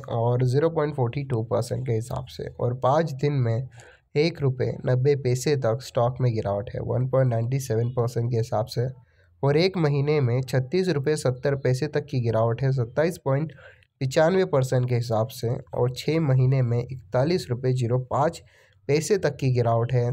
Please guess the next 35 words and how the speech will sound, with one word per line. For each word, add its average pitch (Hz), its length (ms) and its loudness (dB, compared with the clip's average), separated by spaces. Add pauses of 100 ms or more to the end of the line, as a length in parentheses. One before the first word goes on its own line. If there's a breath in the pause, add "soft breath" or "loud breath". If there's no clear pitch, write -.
तीस 160 300 -4
पॉइंट 131 260 0
छब्बीस 139 420 -2
परसेंट 127 360 2
के 110 60 -2
हिसाब 113 280 0
से। 143 240 -4
मार्केट 127 540 -2
कैप 135 300 0
के 139 60 0
हिसाब 127 280 0
से 123 200 -2
सेवेंटी 131 360 0
टू 139 220 -2
पॉइंट 151 220 0 (400 loud breath)
फ़िफ़्टीन 190 400 2
थाउजेंड 147 360 4
करोड़ 131 220 2
का 131 240 4
मार्केट 127 400 -2
कैप 123 300 0
है 131 80 2
और 123 120 4
इसके 123 180 -4
हिसाब 117 240 0
से 127 140 -4
तो 123 180 0
मल्टी 113 280 -2
कैप 139 160 2
स्टॉक 131 300 0
की 131 140 0
कैटेगरी 120 380 0
में 117 80 0
आता 110 320 -2
है। 127 160 -2